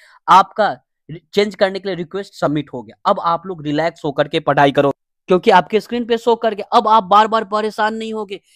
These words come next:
क्या क्लास ट्वेल्थ का मार्कशीट अपडेट हुआ, क्लास ट्वेल्थ का एडमिट कार्ड अपडेट हुआ या नहीं हुआ, कुछ परेशान होने का जरूरत नहीं है। दस वर्किंग डेज में ऑटोमेटिक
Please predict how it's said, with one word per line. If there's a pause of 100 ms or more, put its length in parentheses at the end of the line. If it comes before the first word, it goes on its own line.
(140)
क्या
क्लास
ट्वेल्थ
का
मार्कशीट
अपडेट
हुआ,
क्लास
ट्वेल्थ
का
एडमिट
कार्ड
अपडेट
हुआ
या
नहीं
हुआ, (360)
कुछ
परेशान
होने
का
जरूरत
नहीं
है। (320)
दस
वर्किंग
डेज
में (100)
ऑटोमेटिक